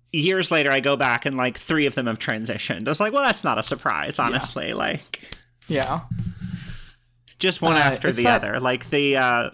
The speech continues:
Speaker 1: the, the podcast that Olivia and I were talking about, if you're in their, like, Slack thing, there's, like, like, half those people are trans girls. <laughs> Like, it's wild.
Speaker 2: <laughs> Not, not surprised, even in the
Speaker 1: Yeah.
Speaker 2: slightest. Yeah, like, as I was playing through,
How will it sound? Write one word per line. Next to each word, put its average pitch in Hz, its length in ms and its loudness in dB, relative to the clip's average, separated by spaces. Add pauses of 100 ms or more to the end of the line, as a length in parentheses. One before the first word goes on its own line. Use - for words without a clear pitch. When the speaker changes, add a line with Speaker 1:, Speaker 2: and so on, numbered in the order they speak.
Speaker 1:
the, 135 180 0
the 117 160 -4
podcast 147 680 0
that 117 260 2
Olivia 127 240 0
and 117 80 0
I 113 80 2
were 120 120 0
talking 123 360 -2
about, 117 380 2
if 135 160 -4
you're 147 140 2
in 160 320 0
their, 123 500 2 (100)
like, 117 200 0
Slack 127 460 0
thing, 117 440 -2
there's, 127 320 -2
like, 127 160 -2
like, 135 120 0
half - 360 0
those 117 180 0
people 123 320 -2
are 113 80 0
trans 110 360 -4
girls. 123 540 -4
<laughs> 139 60 0
Like, - 140 -6
it's - 180 -2
wild. 113 380 -4 (220)
Speaker 2:
<laughs> - 260 -12
Not, 160 560 0 (340)
not 170 400 2
surprised, 131 640 -2
even 165 200 2
in 135 100 0
the 117 60 -2
Speaker 1:
Yeah. - 360 0
Speaker 2:
slightest. - 540 -2 (160)
Yeah, 165 180 4
like, 151 260 2
as 190 280 2
I 208 100 4
was 175 200 0
playing 165 420 0
through, 147 680 0